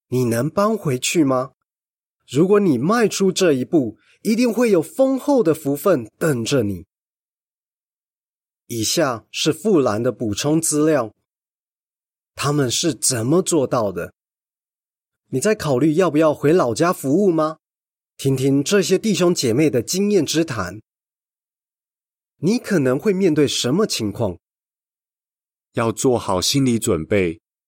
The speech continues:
Speaker 2: 有些家人和朋友可能出于好意，劝你不要搬回去，甚至给你压力。要信赖耶和华。艾勒。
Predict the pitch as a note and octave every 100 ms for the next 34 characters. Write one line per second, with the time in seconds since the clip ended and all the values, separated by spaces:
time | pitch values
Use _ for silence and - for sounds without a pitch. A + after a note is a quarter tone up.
0 | _ - G2 B2 G#2+ A#2 A2 G#2+ F#2+ G2
1 | F#2+ G#2 G#2 G#2+ F#2+ F2 _ - A2+ A2+
2 | A#2+ - E3+ D3+ C3+ G2 E2+ G#2+ G#2 E2
3 | _ _ - D3+ B2 G2 G#2 A#2+ A2+ D3+
4 | D#3 - F2 E2 A2+ G2 - _ - F3+
5 | E3+ F3 C3 B2+ D3 G2+ G#2+ G#2+ A2 G2+
6 | E2 _ _ _ _ _ B2 A#2 G#2+ -
7 | B2 A2+ A2 G#2 A2+ G2+ F2 - D#2+ D#2+
8 | F2 _ _ _ _ _ _ _ - F#2+
9 | E2+ F#2 D#2+